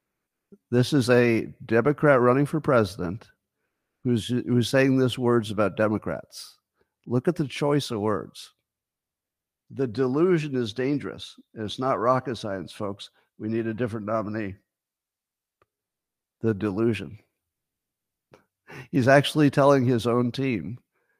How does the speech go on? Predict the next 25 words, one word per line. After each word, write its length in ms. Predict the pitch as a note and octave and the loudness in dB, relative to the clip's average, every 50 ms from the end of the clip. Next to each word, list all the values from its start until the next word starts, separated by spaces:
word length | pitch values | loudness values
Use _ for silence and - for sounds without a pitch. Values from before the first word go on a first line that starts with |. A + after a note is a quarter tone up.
| _ _ _ _ _ _ _ _ - | _ _ _ _ _ _ _ _ -10
that 200 | A2 G#2+ G#2+ G2+ | -6 -4 -4 -2
they're 180 | - A#2 A2+ G#2 | 0 0 0 0
suffering 460 | - - A#2+ G#2+ - A2+ G#2 G#2+ G2+ | 0 0 -2 -2 -2 -4 -6 -6 -6
from 260 | - - G#2 G2+ G2+ | -6 -6 -6 -6 -6
delusion. 600 | F#2 G2+ F#2+ F#2+ A2 B2 A#2 G2 - - - G#2 - _ _ _ _ _ _ _ _ _ _ _ _ _ _ _ _ _ _ - A2 | -4 -4 -4 -2 -2 -2 -4 -4 -8 -14 -16 -20 -20 _ _ _ _ _ _ _ _ _ _ _ _ _ _ _ _ _ _ -8 -6
Is 140 | G#2+ F2+ | -6 -4
he 100 | G2 G2+ | -4 -4
right? 400 | F2+ E2 F2 G2+ A2+ B3 - - - - _ _ _ _ _ _ _ _ _ _ _ _ _ _ _ _ _ _ _ _ _ _ | -2 0 0 0 0 -2 -6 -12 -20 -20 _ _ _ _ _ _ _ _ _ _ _ _ _ _ _ _ _ _ _ _ _ _
Completely. 580 | - B2 G#2 G2 A#2+ D#3+ G3+ A3 F3+ F2+ - F2+ _ _ _ _ _ _ _ _ _ _ _ _ _ - | -10 -10 -6 -4 -2 -2 -2 -2 -4 -6 -8 -10 _ _ _ _ _ _ _ _ _ _ _ _ _ -10
Yeah. 200 | G#2 A2 C3 D3 B2 _ _ _ _ _ - - - - - | -8 -8 -8 -10 -14 _ _ _ _ _ -20 -20 -20 -12 -4
Yeah. 220 | E3 D#3+ C#3 A2+ - | -2 0 0 0 0
And 160 | F2+ C3+ C#3+ | -2 -2 0
where 140 | C3 D3+ E3 | 2 2 2
does 200 | E3 E3+ D#3 - | 2 2 0 0
the 100 | E3 C#3+ | -4 -2
delusion 580 | A#2+ C3 C3+ B2+ C3+ C#3+ D3 B2 A#2+ B2+ A#2+ A2 | 2 2 4 4 6 4 4 2 0 -4 -4 -2
come 180 | C3 C3 D3 | -2 -2 -2
from? 280 | C#3 - D2+ A#1+ - - _ _ _ _ _ _ _ _ _ _ _ _ _ _ _ _ _ _ _ _ _ _ _ _ _ _ _ _ _ _ _ _ _ _ _ _ _ _ _ _ _ _ _ - | -4 -6 -8 -8 -10 -16 _ _ _ _ _ _ _ _ _ _ _ _ _ _ _ _ _ _ _ _ _ _ _ _ _ _ _ _ _ _ _ _ _ _ _ _ _ _ _ _ _ _ _ -16
The 320 | - A2 G#2+ G#2+ G#2+ A2+ A2+ | -14 -12 -8 -6 -6 -4 -2
media. 440 | B2 C#3+ E3 F3 D3 A#2 D#2+ C2 - _ _ _ _ _ _ _ _ - | -2 -2 -2 -2 -2 -6 -10 -10 -14 _ _ _ _ _ _ _ _ -14
Yeah. 160 | - C#3+ - - _ _ _ - - - - | -12 -12 -12 -14 _ _ _ -20 -20 -20 -10
So 140 | - - C#3 | -2 2 6
th-, 260 | D#3+ F3 F#3 - D3 | 6 6 6 4 4
this 220 | F3 F3+ E3 - | 2 2 2 0
is, 180 | F#3+ E3+ C#3+ | -2 -2 -2